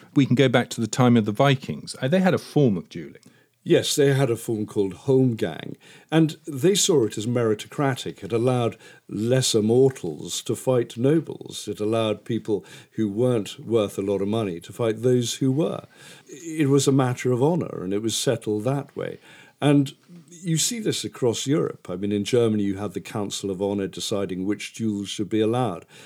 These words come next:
Speaker 2: So the authorities were very ambivalent about this. I mean, Louis the thirteenth, for example, in the seventeenth century in France, banned duelling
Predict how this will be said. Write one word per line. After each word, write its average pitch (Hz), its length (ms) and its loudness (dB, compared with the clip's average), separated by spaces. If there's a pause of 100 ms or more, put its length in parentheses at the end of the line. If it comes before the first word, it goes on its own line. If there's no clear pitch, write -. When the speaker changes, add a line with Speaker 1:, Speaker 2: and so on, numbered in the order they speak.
(120)
Speaker 2:
So 170 280 4
the 147 400 0
authorities 160 840 -4
were 127 120 2
very 139 400 0
ambivalent 120 720 0
about 82 340 -12
this. - 340 -10 (360)
I - 40 -2
mean, 139 140 6
Louis 160 300 8
the 110 120 -2
thirteenth, 135 640 2
for - 160 -12
example, 92 480 -8
in 90 80 -8
the 90 80 -8
seventeenth 117 500 -2
century 87 380 -10
in 87 80 -12
France, - 520 -4 (420)
banned 139 680 2
duelling - 540 -10